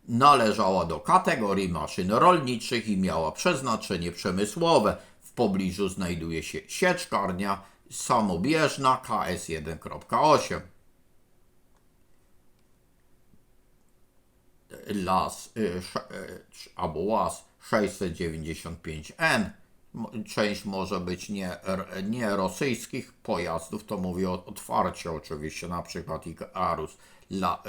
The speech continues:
czyli las, ła-, łaz chyba bardziej, też niekoniecznie może być rosyjski, czyli Sowieckiego Sojuza. To uchwycony moment produkcji.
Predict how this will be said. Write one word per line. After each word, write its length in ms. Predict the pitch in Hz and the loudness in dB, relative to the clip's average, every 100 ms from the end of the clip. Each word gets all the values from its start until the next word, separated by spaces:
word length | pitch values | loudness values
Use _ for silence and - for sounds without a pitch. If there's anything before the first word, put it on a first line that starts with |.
| 92 | -10
czyli 340 | - 87 90 | -8 -6 -4
las, 340 | 92 87 80 92 | -2 -2 -2 -6
ła-, 280 | 90 - - | -4 -6 -6
łaz 520 | 92 98 90 85 - | -2 2 2 0 -4
chyba 280 | 85 82 80 | -6 -4 -2
bardziej, 480 | 92 92 85 92 92 - - | 2 2 0 -4 -6 -10 -2
też 260 | 135 - | -2 -2
niekoniecznie 680 | 104 92 95 98 90 - 92 | -6 -4 -2 -2 -4 -4 -4
może 300 | 87 78 90 | -4 -4 -4
być 220 | 82 80 | -4 -2
rosyjski, 720 | 104 98 - 101 92 - - - - - _ | 0 0 2 0 0 -6 -14 -16 -20 -20 _
czyli 280 | - 85 87 | -8 -6 -2
Sowieckiego 720 | - 87 90 - - 85 90 | 0 0 0 -4 -8 -4 -4
Sojuza. 580 | - 107 107 87 80 - - _ | 0 2 2 2 -4 -10 -14 _
To 140 | - 104 | 0 2
uchwycony 800 | 196 185 - 147 - 104 98 92 | 2 0 0 0 2 0 2 0
moment 400 | 82 80 85 - | -2 -4 -6 2
produkcji. 720 | 175 180 180 160 - 101 | 6 8 8 6 2 -8